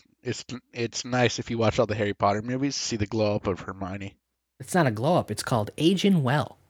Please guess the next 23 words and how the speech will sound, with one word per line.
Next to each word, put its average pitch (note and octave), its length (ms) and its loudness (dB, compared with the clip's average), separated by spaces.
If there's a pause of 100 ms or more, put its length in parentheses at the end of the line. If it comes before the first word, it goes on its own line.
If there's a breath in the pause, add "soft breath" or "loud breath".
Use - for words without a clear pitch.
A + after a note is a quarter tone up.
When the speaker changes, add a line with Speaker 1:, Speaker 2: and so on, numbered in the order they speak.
(800)
Speaker 1:
Yeah, A2+ 260 4
I A#2 40 4
know. - 180 -10 (100)
But A2+ 140 -2
she - 160 0
was A#2+ 180 4
a, A2 240 4
I, F3 520 4
I E3+ 40 4
don't A#2 160 4
know. F#2+ 120 -4 (140)
I'm A2+ 200 -2
not A#2 160 -2
gonna G2+ 140 -6
s-, - 160 -10 (340 soft breath)
comment F#2+ 300 -2
any E2+ 100 -14
further. - 320 -6 (120)
Okay, - 280 -4
let's - 220 -8
move G#2 140 -8
on. - 100 -10
Speaker 2:
I - 20 -8